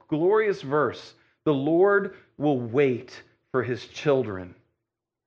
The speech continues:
You want to wander off the path God has for you?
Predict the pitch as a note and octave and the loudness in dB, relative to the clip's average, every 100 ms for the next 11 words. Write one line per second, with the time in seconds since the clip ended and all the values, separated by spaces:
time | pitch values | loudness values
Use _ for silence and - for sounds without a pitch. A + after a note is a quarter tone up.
0 | _ _ _ _ _ _ D#3 G#3 G#3+ G#3 | _ _ _ _ _ _ -4 0 2 4
1 | D#3+ E3+ F#3+ F#3+ E3+ F3 F3 C#3+ D#3 E3 | 4 4 4 4 4 2 -2 -6 -4 -4
2 | F3 F3 E3+ D3+ D#3 E3 - G3 G3 A#3 | -2 0 0 0 -2 -4 -6 -6 -4 -4